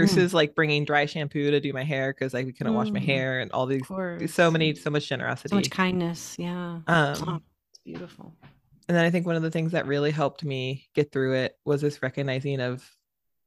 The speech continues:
Speaker 2: that the world goes on and that we all play this role in the world and,
Speaker 1: Mm-hmm.
Speaker 2: and that that's enough. Like, what we have to give to the world is enough.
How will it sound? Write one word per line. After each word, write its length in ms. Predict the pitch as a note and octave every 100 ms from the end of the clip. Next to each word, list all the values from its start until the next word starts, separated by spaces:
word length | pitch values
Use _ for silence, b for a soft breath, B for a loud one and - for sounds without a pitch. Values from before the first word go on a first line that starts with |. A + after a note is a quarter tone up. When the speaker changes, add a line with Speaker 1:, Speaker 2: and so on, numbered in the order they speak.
| _ _ _ _ _ _ _ _ -
Speaker 2:
that 140 | D#3
the 80 | D#3+
world 320 | D3 D3+ E3+
goes 220 | F#3 E3
on 380 | A#2 A2+ D#3 E3+
and 160 | - C#3+
that 120 | C#3
we 120 | C#3
all 180 | B2 B2+
play 500 | - B2+ B2 B2 C#3 - G3 _ _ _
this 220 | - C3 -
role 460 | C3 B2 D#3 F#3 -
in 120 | F3
the 80 | F3+
world 480 | F3 F3+ F#3+ G3+ - b b b -
and, 300 | D3 C#3 E3
Speaker 1:
Mm-hmm. 100 | E3 _ -
Speaker 2:
and 120 | D3+
that 100 | D3+
that's 240 | D#3 D3+ -
enough. 380 | B2+ A2 C3 -
Like, 160 | C#3+ C#3
what 120 | E3
we 120 | D#3+
have 220 | F3 F3+ E3+
to 80 |
give 140 | E3 D3
to 100 | C#3
the 100 | C3+
world 260 | C3 C3
is 120 | B2+ B2+
enough. 560 | A2+ G#2 C3 - -